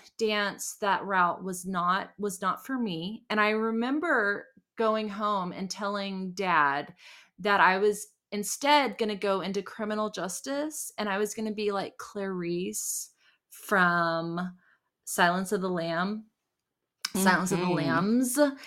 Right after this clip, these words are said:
Speaker 1: And I remember Dad literally being like, "You're dumb."
Speaker 2: Hmm. Well, he didn't say that. He was just kind of like, "I don't know if that's a really good fit for you, Chelsea."
Speaker 1: Because again, I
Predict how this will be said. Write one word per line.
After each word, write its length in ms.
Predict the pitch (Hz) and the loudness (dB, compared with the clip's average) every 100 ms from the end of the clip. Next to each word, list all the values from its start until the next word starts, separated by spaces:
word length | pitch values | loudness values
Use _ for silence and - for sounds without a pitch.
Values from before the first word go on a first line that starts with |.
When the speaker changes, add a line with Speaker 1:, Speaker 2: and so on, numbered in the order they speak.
| - 240 - - | -16 -18 -14 4
Speaker 1:
And 180 | 226 226 | 8 10
I 100 | 233 | 8
remember 360 | 254 262 254 240 | 8 4 4 2
Dad 600 | 190 196 185 180 180 180 | 4 6 10 8 6 2
literally 500 | 190 190 190 185 180 | 0 0 0 0 0
being 760 | 180 180 175 175 170 170 170 175 - _ _ _ _ | -2 -4 -4 -4 -4 -6 -8 -10 -18 _ _ _ _
like, 560 | 170 170 165 156 139 - - _ _ _ _ - - - _ _ | -8 -4 -2 -2 -4 -8 -20 _ _ _ _ -20 -20 -20 _ _
"You're 240 | - 180 185 | -8 -2 -2
dumb." 400 | 156 160 120 - | 0 0 0 0
Speaker 2:
Hmm. 680 | 480 440 403 339 320 277 262 254 - - _ _ - 190 - - | 0 2 2 2 2 2 2 0 -14 -20 _ _ -16 -14 -14 -2
Well, 420 | 370 349 330 320 330 | 4 6 6 2 2
he 160 | 302 339 | 4 4
didn't 160 | - | 4
say 280 | 226 190 170 | 2 6 8
that. 240 | 113 95 | 8 6
He 160 | 175 214 | 4 6
was 240 | 214 208 | 8 6
just 200 | - 202 | 4 2
kind 160 | - 202 | 2 2
of 100 | 196 | 4
like, 220 | 190 190 - | 2 2 2
"I 80 | |
don't 160 | 277 349 | 4 4
know 80 | 311 | 2
if 100 | 311 | 2
that's 220 | 285 285 | 0 0
a 60 | 269 | 2
really 220 | 269 269 | 2 2
good 180 | 262 254 | 0 -4
fit 300 | - 247 - | -2 -4 -4
for 100 | 226 | -4
you, 180 | 220 220 | -2 -2
Chelsea." 1120 | - 214 214 - 214 214 214 214 214 214 202 - | -2 -4 -6 -6 -4 -4 -4 -4 -2 -4 -6 -6
Speaker 1:
Because 560 | 214 254 - 269 262 247 | 0 0 0 2 4 4
again, 580 | 233 214 254 240 208 190 - _ - | 0 0 0 0 0 -2 -10 _ 6
I 460 | 202 214 208 202 | 6 8 2 0